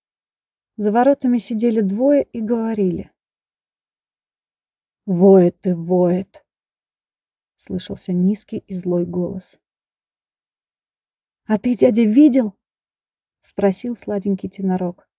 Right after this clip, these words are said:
Александра Ивановна сразу по этому тенорку представила кудряватого, рыжеватого, весноватого парня, здешний, с этого же двора.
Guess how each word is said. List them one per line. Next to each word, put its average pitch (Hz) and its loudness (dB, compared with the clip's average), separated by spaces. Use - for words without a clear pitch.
Александра 214 0
Ивановна 214 2
сразу 208 -4
по - -8
этому 214 -4
тенорку 202 -4
представила 240 -4
кудряватого, 226 -4
рыжеватого, 202 0
весноватого 262 0
парня, 175 -6
здешний, 214 -2
с - -8
этого 220 -4
же 196 0
двора. 190 0